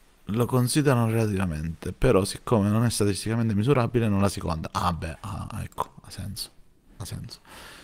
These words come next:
Delli, chi ha veramente ragione in questo momento? Ma, mm, per quella che è la mia posizione, la mia ottica, cioè, abbiamo ragione noi, <laughs> ho capito. Eh, l'Ucraina è uno stato riconosciuto da tutti,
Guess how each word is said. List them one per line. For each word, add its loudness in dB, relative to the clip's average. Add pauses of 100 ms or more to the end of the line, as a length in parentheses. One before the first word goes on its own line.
Delli, 4
chi -2
ha 2
veramente 2
ragione -2
in -4
questo -8
momento? -4
Ma, -2
mm, 0 (720)
per 0
quella 2
che -2
è 0
la 0
mia 0
posizione, -2
la -6
mia -4
ottica, -4
cioè, -8
abbiamo -6
ragione -4
noi, -4
<laughs> -12
ho -2 (140)
capito. -8 (600)
Eh, -8
l'Ucraina -2
è -4
uno -2
stato -4
riconosciuto -2
da 4
tutti, -4